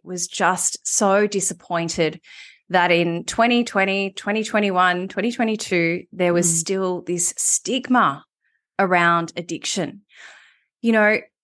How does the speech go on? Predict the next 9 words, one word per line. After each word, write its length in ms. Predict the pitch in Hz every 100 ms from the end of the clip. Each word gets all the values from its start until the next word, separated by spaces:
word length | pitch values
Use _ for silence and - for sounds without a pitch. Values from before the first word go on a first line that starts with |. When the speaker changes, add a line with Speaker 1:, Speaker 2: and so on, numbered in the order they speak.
| _ -
Speaker 1:
and 120 | 254
for 120 | 240 262
me 200 | 330 403
personally, 960 | - - 240 320 403 381 233 151 175 196 _ _ _ _ _ _ _ _ _ _ _ _ _ - - -
having 540 | 277 311 349 330 285 -
a 60 | 190
dad 420 | 196 170 285 381 _ _ _ _ _
who 160 | 262 240
was 360 | 220 220 -